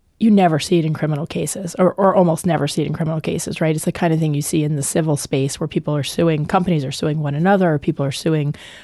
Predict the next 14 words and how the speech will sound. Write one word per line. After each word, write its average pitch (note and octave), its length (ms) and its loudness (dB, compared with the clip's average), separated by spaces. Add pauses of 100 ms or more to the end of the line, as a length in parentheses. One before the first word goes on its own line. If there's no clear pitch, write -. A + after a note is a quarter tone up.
(100)
when E3 400 2 (160)
the F#3 80 0
consequence F3+ 460 0
really, D3+ 180 2
it's C#3+ 160 -2
about D3 260 0
money D3 260 -4
in D#3 120 -6
some D#3 220 0
way D3 200 2
or D3 80 0
about C#3 260 -4
a D3 60 -8
wrong. D3+ 420 -4